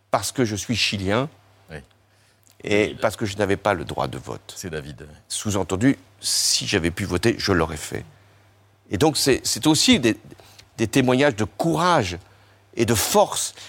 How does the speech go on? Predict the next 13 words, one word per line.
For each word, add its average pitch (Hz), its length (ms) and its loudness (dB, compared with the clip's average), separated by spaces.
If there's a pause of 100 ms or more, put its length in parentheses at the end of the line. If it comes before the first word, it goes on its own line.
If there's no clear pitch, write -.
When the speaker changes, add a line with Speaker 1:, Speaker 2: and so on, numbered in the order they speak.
Speaker 1:
et 120 60 0
de 120 120 4
bien 180 240 4
montrer 175 320 0
que 135 120 -2
la 110 100 2
démocratie, 147 640 2
parce - 160 -6
que - 80 -8
c'est 143 100 -2
ça 175 160 2
le 117 120 0
sens - 540 -2